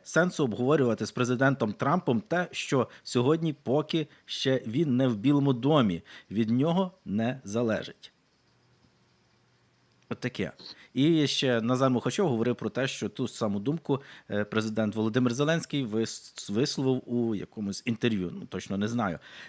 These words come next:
М, скажіть, таке, м, таке звернення до, е, Трампа, від, по, по факту він сказав, що від нього нічого не залежить.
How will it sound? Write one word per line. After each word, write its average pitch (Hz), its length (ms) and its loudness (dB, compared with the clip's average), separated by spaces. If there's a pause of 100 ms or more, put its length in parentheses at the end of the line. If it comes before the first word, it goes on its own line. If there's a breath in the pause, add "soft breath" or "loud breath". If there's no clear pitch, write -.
(160)
М, 95 320 -4
скажіть, - 640 -4 (360)
таке, 143 440 -2 (440)
м, 113 360 -10 (480)
таке - 260 0
звернення 120 540 2
до, 110 580 0
е, 107 220 -2
Трампа, 120 420 0
від, 101 420 -6
по, 110 120 -6
по 113 160 -10
факту 120 340 -4
він 117 120 -2
сказав, 117 340 -2
що - 120 -4
від 117 140 0
нього 120 200 2
нічого 117 380 2
не 123 120 2
залежить. 113 460 2